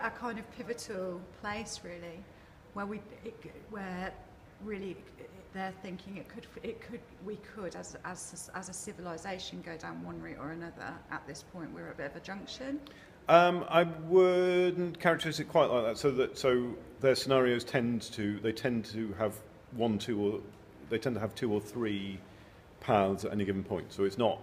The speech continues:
Speaker 2: I wouldn't say that they're saying we are suddenly at a decision point.
Speaker 1: Yeah.
Speaker 2: I think if you, I, I, I remember maybe fifteen years ago, the,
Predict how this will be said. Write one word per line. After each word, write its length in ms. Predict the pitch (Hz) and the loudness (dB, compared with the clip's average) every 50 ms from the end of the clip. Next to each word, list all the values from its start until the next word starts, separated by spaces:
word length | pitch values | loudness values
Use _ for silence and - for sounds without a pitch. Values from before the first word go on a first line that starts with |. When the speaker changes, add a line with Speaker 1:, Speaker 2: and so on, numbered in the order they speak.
| - 104 | -4 -4
Speaker 2:
I 60 | 104 | 0
wouldn't 420 | 104 113 104 101 98 95 - - | 0 0 0 0 -4 -4 -6 -10
say 340 | - - 113 98 92 92 92 92 | -2 0 2 2 2 2 -2 0
that 200 | 92 95 90 - - - - - - - - - | 0 0 -2 -2 -6 -14 -20 -20 -20 -18 -6 2
they're 140 | 101 95 92 | 2 2 2
saying 440 | - 107 98 95 92 92 92 92 | 2 0 0 2 2 0 0 2
we 120 | 98 101 98 | 4 4 4
are 260 | 92 92 92 90 90 | 4 4 4 2 0
suddenly 460 | - - - 127 104 101 98 92 90 | -2 0 0 2 2 2 0 0 0
at 100 | 92 - | -2 -4
a 40 | 92 | -6
decision 380 | 85 - - - 95 82 85 76 | -8 -10 -10 -10 -10 -10 -10 -10
point. 360 | 78 80 82 92 92 - - - - - - - 226 | -10 -10 -10 -10 -12 -12 -18 -20 -20 -20 -20 -14 -10
Speaker 1:
Yeah. 120 | 226 208 | -2 -2
Speaker 2:
I 60 | 208 | -2
think 400 | 202 - 110 104 101 98 - - - - - - - - - - - - - - | 0 2 2 2 2 0 -2 -10 -18 -18 -20 -20 -20 -20 -20 -20 -20 -20 -14 -8
if 180 | 110 104 - 107 | -8 -6 -2 0
you, 420 | 104 101 101 101 101 101 101 - | 2 2 2 2 0 0 -2 0
I, 80 | 101 104 | 0 0
I, 300 | 107 - - 101 104 98 92 - | 0 0 0 -2 -2 -2 -2 -6
I 80 | - 107 | -2 0
remember 520 | 101 101 104 101 95 98 95 95 95 95 92 95 - 104 | 2 2 2 2 4 2 2 2 2 -2 -4 -8 -8 -6
maybe 640 | 101 95 92 85 95 92 92 90 90 90 90 90 92 87 | -6 -6 -6 -6 -6 -6 -6 -8 -8 -8 -8 -10 -10 -4
fifteen 360 | - 113 - - 101 92 95 | -4 -4 -4 -2 -4 0 2
years 220 | 110 107 95 - - | 2 2 2 0 -4
ago, 320 | - 92 82 92 101 107 104 101 - - - - - - - - - - - - - - - - - - - - - - | -6 -4 -2 0 0 0 -2 -6 -10 -14 -20 -20 -20 -20 -20 -20 -20 -20 -20 -20 -20 -20 -20 -20 -20 -20 -20 -18 -2 2
the, 200 | 107 98 98 | 4 4 4